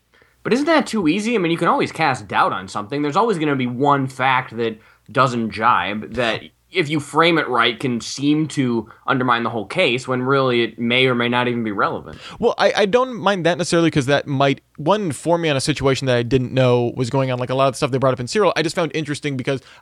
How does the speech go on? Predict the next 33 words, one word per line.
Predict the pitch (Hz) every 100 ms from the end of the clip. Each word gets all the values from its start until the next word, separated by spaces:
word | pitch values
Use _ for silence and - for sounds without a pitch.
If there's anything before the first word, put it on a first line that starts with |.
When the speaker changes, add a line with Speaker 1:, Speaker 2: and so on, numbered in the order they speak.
| _
Speaker 2:
I'm | 147 143
not | 143 135 _ _ _ -
I'm | 127
not | 120
from | - 160
Baltimore. | 151 147 143 147
I | 120
didn't | 120 120
grow | 120 131
up | 135 - -
in | 139
this, | 127 120 - -
you | 135
know, | 117
particular | 123 127 123
town. | - 180 170
So | 165
it | 156 - -
was | 139 -
interesting | 165 160 165 135
to | 135
learn | 131 143 139
about | 117
some | 143
of | 117
the |
cultural | - 160 156 151 139
dynamics | 131 131 127 123
that | 127
were |
going | 127 131 127
on | 127
there. | 135